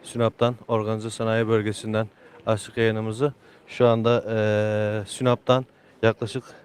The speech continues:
ee, sekiz adet konteyner, insani yardım malzemelerle yüklü olan, ee, konteynerler afet bölgesine yola çıkmak üzere hazırlandı. Ee, Sinop Valiliği koordinesinde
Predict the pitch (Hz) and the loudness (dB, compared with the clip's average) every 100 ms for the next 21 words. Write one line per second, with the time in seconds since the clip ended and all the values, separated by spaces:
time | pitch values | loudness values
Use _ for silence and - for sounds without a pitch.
0 | - 104 101 - 123 135 127 110 110 - | -8 -6 -4 -2 -2 0 2 2 0 0
1 | 113 113 120 120 143 - _ - - - | -4 -2 -2 -2 -4 -6 _ -20 -20 -4
2 | 113 107 123 117 120 117 110 117 117 110 | -2 0 0 2 2 2 2 0 0 2
3 | 107 113 110 113 113 107 104 - 117 107 | 0 -2 0 2 2 0 -2 0 2 2
4 | 113 110 - _ _ - 98 98 95 98 | 2 -2 -8 _ _ -6 -2 0 0 -4
5 | - - - - - - 110 107 120 117 | -6 -16 -20 -20 -4 2 4 4 2 2
6 | 110 127 143 - - - 110 - 123 - | 2 2 2 -4 -8 2 2 4 2 6
7 | 113 110 104 117 131 139 _ - - 113 | 6 4 -2 0 0 0 _ -20 -2 4
8 | 113 - 123 123 110 110 113 110 110 117 | 4 2 -2 -2 0 0 2 2 2 0
9 | 117 113 113 143 - _ _ - - _ | 0 0 -2 -6 -8 _ _ -20 -20 _
10 | - 101 - 123 123 110 117 113 123 120 | -4 -4 0 4 4 6 6 6 2 2
11 | 113 110 113 107 117 110 120 | 2 2 0 -2 -4 -2 -2